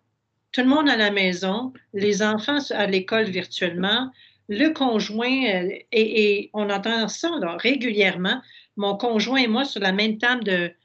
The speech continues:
euh, que ça soit cuisine ou la salle à dîner, puis, « OK, ton tour pour faire ton appel. OK, une fois que t'as fini, moi, je vais faire mon appel. » C'est des enjeux importants que ça change le momentum, ça change la culture du travail.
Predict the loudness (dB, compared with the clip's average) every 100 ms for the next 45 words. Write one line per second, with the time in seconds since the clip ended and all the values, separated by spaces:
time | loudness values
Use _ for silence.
0 | _ _ _ -2 2 2 0 -4 -6 -6
1 | -4 -4 -4 -2 -2 0 0 2 0 0
2 | 0 0 -2 -4 -2 0 0 -6 _ _
3 | _ _ -10 -4 -2 2 0 0 _ _
4 | -6 -4 -2 0 0 0 -2 -4 -2 -4
5 | -4 0 0 0 -4 -2 -2 -2 -4 -6
6 | -6 -4 -4 -2 -2 -2 0 0 2 2
7 | 0 -2 -4 -10 _ _ -12 -8 -4 -2
8 | 0 0 0 0 -2 -4 -2 -2 -2 -2
9 | -2 -2 -4 _ _ _ _ _ -14 -6
10 | -2 -2 -2 -2 -2 -2 0 -2 -2 -2
11 | -2 -4 -4 -4 -4 -4 -4 -4 -2 -4
12 | -4 -8 -10 -2 -2 -2 -8 -4 -2 0
13 | 0 -2 -6